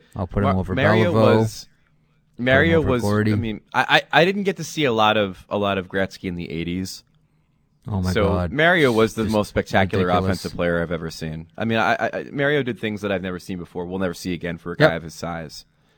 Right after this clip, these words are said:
Speaker 1: He is,
Speaker 2: But
Speaker 1: I've always said this, he is the best, from a skills point of view, the best single hockey player I've ever seen in my life.
Speaker 2: Yeah,
Speaker 1: Mario.
Speaker 2: without question.
Speaker 1: Without a doubt.
Speaker 2: Is Sid a more complete player, though?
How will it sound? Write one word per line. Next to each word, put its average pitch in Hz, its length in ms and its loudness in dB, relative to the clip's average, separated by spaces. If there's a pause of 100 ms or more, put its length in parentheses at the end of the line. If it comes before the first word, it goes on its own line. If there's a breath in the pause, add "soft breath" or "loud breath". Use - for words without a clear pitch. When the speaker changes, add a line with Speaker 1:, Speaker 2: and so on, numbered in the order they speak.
Speaker 1:
He 180 220 6
is, 151 240 12
Speaker 2:
But 98 120 4
Speaker 1:
I've 95 60 2
always 143 200 8
said 131 100 4
this, 101 120 0
he 147 220 2
is 131 180 6
the 120 140 6
best, 123 420 2 (260 soft breath)
from 120 160 0
a 110 40 6
skills 147 560 4
point 117 280 4
of 110 80 4
view, 92 400 0
the 107 160 -4
best 117 320 0
single 110 300 2
hockey 92 320 0
player 98 220 0
I've 92 120 -2
ever 95 200 -4
seen 92 220 -4
in 87 80 -2
my 82 100 -4
life. - 440 -10
Speaker 2:
Yeah, 104 160 0
Speaker 1:
Mario. 85 340 -6
Speaker 2:
without 107 240 -2
question. 95 220 -6
Speaker 1:
Without 101 240 0
a - 20 -4
doubt. 82 220 -10 (800)
Speaker 2:
Is 143 240 0
Sid 151 220 0
a 139 40 0
more 120 180 0
complete 101 320 -8
player, 98 260 -4
though? 85 200 -14